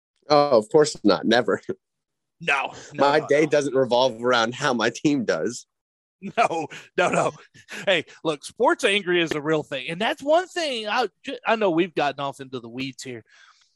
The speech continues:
Speaker 2: but that's one thing
Speaker 1: <laughs>
Speaker 2: that I have lost, um, in the last few years being a sports writer. I don't really get that fandom sports angry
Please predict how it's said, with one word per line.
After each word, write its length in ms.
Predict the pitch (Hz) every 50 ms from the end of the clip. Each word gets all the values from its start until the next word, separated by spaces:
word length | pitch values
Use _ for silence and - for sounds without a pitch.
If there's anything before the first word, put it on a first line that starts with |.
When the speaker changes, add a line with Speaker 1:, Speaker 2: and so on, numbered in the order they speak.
| _ _ _ _
Speaker 2:
but 120 | 180 -
that's 220 | - 220 254 294 -
one 300 | - 214 240 - 151 -
thing 180 | 262 190 139
Speaker 1:
<laughs> 0 |
Speaker 2:
that 140 | 165 156 151
I 220 | 165 196 214 208
have 200 | 160 160 147 120
lost, 800 | 123 139 147 151 151 151 160 156 139 - - - - - - _ _ _ _ _ _ _
um, 420 | 151 151 139 127 120 123 123 120 - -
in 140 | 160 156
the 80 | 156 156
last 340 | 143 143 143 147 143 - -
few 200 | - - 156 143
years 380 | 143 139 139 147 151 139 123
being 260 | - 143 139 143 139 139
a 60 | 127
sports 360 | - - - 180 220 233 -
writer. 300 | 202 160 156 147 147 -
I 200 | - 131 147 175
don't 240 | 220 269 269 208 190 _ _
really 420 | 170 175 208 220 233 226 220 214
get 240 | 175 185 202 196 _
that 220 | 180 147 135 - - - - - _ -
fandom 600 | 180 175 185 196 202 196 190 185 180 170 160 151
sports 560 | - - - _ - 175 196 240 226 - -
angry 580 | 160 139 139 135 120 135 139 139 131 127 123